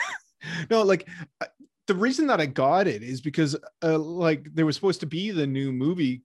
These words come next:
coming out this year, or, uh, for Top Gun. And so I wanted to watch that again as a, kind of as a lead up to it. And we haven't seen it.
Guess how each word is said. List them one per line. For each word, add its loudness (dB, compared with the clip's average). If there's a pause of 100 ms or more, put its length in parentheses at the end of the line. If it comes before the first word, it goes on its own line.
coming -2
out 0
this -6
year, -6 (240)
or, 2
uh, 0
for -4
Top -6
Gun. -6 (460)
And 4
so 2
I 2
wanted 0
to 2
watch 0
that -2
again -8
as -2
a, -4 (480)
kind -2
of -6
as -6
a -4
lead 0
up 0
to -4
it. -6 (520)
And -4
we -2
haven't 0
seen -2
it. -14